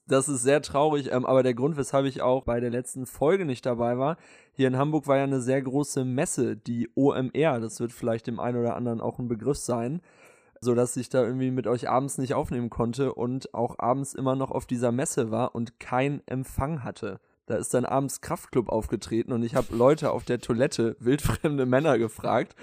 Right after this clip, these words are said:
ob sie mir denn den Zwischenstand von Eintracht Frankfurt irgendwie, ja, mal mitteilen können.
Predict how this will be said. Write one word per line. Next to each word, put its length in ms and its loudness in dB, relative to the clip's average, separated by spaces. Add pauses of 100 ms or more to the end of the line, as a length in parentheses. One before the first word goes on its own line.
(220)
ob 160 -2
sie 160 -4
mir 180 6
denn 160 6
den 220 2
Zwischenstand 640 0
von 140 0
Eintracht 400 -2
Frankfurt 580 -4
irgendwie, 500 -2 (360)
ja, 180 2
mal 220 4
mitteilen 560 2
können. 320 0